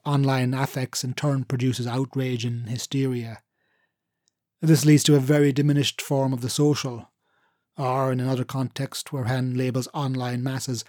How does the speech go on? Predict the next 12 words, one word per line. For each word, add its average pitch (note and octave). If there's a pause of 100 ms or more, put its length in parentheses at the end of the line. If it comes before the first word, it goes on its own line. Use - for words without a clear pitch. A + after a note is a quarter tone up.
(140)
as B2+ (920)
the -
digital B2
swarm. C3 (1500)
The -
digital C#3
swarm D3+
bars C3+
meaningful C#3
dialogue B2+
and A#2+
communication. B2+